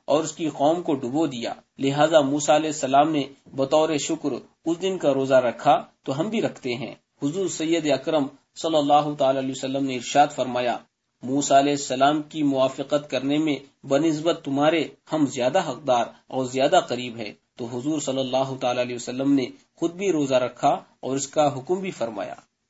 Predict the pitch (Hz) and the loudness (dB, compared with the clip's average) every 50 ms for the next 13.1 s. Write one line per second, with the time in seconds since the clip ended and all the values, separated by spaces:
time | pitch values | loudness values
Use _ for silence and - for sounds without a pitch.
0 | _ _ _ _ _ _ _ _ - 175 180 - - 139 139 143 185 - - - | _ _ _ _ _ _ _ _ -8 -6 -6 -6 -6 -6 -6 -6 -4 -4 -4 -4
1 | 151 160 185 185 - 180 165 147 123 117 123 139 175 185 147 135 127 120 110 - | -4 -6 -6 -6 -6 -4 -4 -4 -4 -2 -2 -4 -4 -4 -4 -2 -2 -2 -4 -4
2 | - _ _ _ _ - 170 175 - 165 175 180 175 - - 135 143 165 156 - | -8 _ _ _ _ -6 -6 -4 -2 -2 -2 -2 -2 -4 -4 -2 0 0 0 0
3 | - - 131 135 147 147 151 143 123 - _ _ _ _ - 175 180 185 156 147 | -4 -8 -8 -8 -4 -4 -2 -2 -4 -6 _ _ _ _ -2 -2 0 0 -2 -2
4 | - - 147 165 170 170 151 143 143 143 143 139 143 - - - 156 175 170 - | 2 4 4 4 4 2 0 0 0 0 0 0 -2 -4 0 2 2 2 2 -2
5 | 127 123 117 113 104 107 113 - _ _ _ _ - 156 151 - - 160 143 127 | -6 -6 -6 -6 -6 -8 -10 -14 _ _ _ _ -4 -4 -4 -4 -2 -2 -2 0
6 | 123 120 120 135 139 143 151 147 143 135 131 135 - - - - 123 135 151 156 | 0 0 2 0 0 0 -4 -2 2 4 4 4 2 0 -4 -4 -2 -2 -2 -2
7 | 139 143 135 131 139 147 147 135 120 123 127 156 175 170 - - 139 135 135 127 | -2 -2 -4 -2 -2 -2 -2 -4 -6 -4 -4 -4 -4 -4 -6 -6 -4 -2 -2 -2
8 | 120 110 - 120 123 139 156 147 131 120 104 107 - _ _ - 143 151 147 151 | -2 -4 -6 -4 -4 -2 -2 -2 -4 -8 -10 -10 -14 _ _ -4 0 0 2 2
9 | 139 139 143 147 151 160 156 160 156 139 - - - 123 147 151 - 190 170 147 | 2 2 0 2 2 0 0 0 -4 -8 -6 -2 0 0 0 2 2 2 2 2
10 | 131 127 117 139 151 151 127 110 110 110 113 110 98 - _ _ _ - 135 147 | 2 2 2 2 2 2 2 0 -2 -4 -10 -12 -14 -14 _ _ _ -2 -2 -2
11 | 147 - - - 135 - - - - - - 180 175 175 147 131 131 139 135 131 | -2 -2 -2 -2 -2 -2 -4 -8 -10 -6 -6 -4 0 0 0 2 4 4 4 2
12 | - 135 123 127 131 139 131 131 120 - - 113 123 151 170 147 123 104 - 101 | 2 -2 -6 -4 -4 -4 -2 -4 -4 -4 -4 -4 -4 -4 -4 -6 -8 -8 -8 -8
13 | - | -8